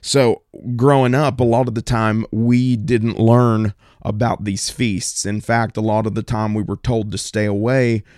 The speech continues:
from any study of, uh, Jewish tradition,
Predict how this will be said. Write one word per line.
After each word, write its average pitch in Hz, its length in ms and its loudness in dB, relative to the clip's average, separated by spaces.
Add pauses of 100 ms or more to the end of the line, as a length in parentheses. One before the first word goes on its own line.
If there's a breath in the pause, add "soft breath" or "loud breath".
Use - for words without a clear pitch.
(140 soft breath)
from 110 240 -6
any 110 220 -4
study 117 640 -2
of, 101 500 -6 (380 soft breath)
uh, 107 320 -4 (100)
Jewish 117 400 0
tradition, 107 680 -2